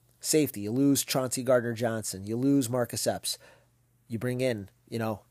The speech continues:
Justin Evans, you bring in Terrell Edmonds. Let's go to offense. Quarterback, you lose Gardner Minshew, but you bring in Marcus Mariota. You lose at running back Miles Sanders, but you bring in Rashad Penny.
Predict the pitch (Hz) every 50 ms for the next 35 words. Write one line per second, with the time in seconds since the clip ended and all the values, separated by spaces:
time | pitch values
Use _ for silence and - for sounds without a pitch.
0 | _ - - 131 - - 123 117 117 110 107 104 104 - 127 117 107 131 127 123
1 | 123 117 107 101 95 - _ _ _ _ _ _ - - 127 120 107 104 101 95
2 | 90 90 82 - - - - _ _ _ _ _ _ _ _ _ _ _ _ _
3 | _ _ _ _ _ - - 170 156 147 143 139 123 - - 85 - - - _
4 | _ _ _ _ _ _ _ _ _ _ _ - - 165 160 135 117 107 90 85
5 | - - _ _ _ _ _ _ _ _ - 131 131 131 127 120 110 - 127 147
6 | 147 143 139 123 - - 151 131 127 123 127 139 151 151 - 202 196 196 196 214
7 | 202 233 254 247 240 240 233 214 190 180 175 - 170 - - 147 139 139 139 147
8 | 156 160 - - - _ _ _ _ _ _ _ _ _ _ _ _ _ _ _
9 | _ _ _ _ - 143 147 139 151 156 156 151 139 117 - - - 127 123 123
10 | 143 156 156 131 110 117 117 120 - 127 127 127 127 117 - - 147 139 135 135
11 | 156 156 - 151 143 143 123 139 143 139 135 139 139 135 120 - - 113 113 117
12 | - - 180 135 92 -